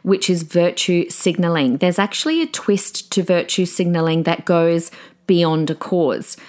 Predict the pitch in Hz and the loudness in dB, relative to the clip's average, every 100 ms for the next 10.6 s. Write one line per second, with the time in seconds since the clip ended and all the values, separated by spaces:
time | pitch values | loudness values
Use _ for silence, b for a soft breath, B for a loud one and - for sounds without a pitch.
0 | B B 247 262 247 294 285 262 262 214 | B B -2 0 0 2 2 2 0 0
1 | 208 180 - 175 170 170 151 151 170 165 | 2 0 0 0 0 0 -2 -2 -2 0
2 | 151 147 160 151 156 - 165 156 160 160 | -2 -2 -4 -2 -4 -2 0 0 0 -4
3 | - 160 151 170 151 - B B B - | -4 -4 -2 0 0 -2 B B B -2
4 | 185 - 170 - 175 - 170 170 156 147 | -2 0 0 0 -2 -2 -2 0 0 0
5 | 147 - 170 147 - 135 117 175 214 214 | -2 -2 -4 -4 -4 -4 -2 0 2 2
6 | 214 240 - - 220 226 220 202 175 170 | 2 0 -2 -2 0 2 0 -2 0 -4
7 | 156 165 156 160 151 147 151 - 165 156 | -2 -4 -2 0 0 0 -2 -2 0 -2
8 | 151 - 190 - 160 147 135 185 - - | -4 0 0 0 -2 -2 0 -2 -6 -12
9 | B B 185 165 190 170 160 143 - 151 | B B -2 0 0 0 0 -2 -4 -8
10 | - - 190 127 151 | -4 -2 0 -2 -6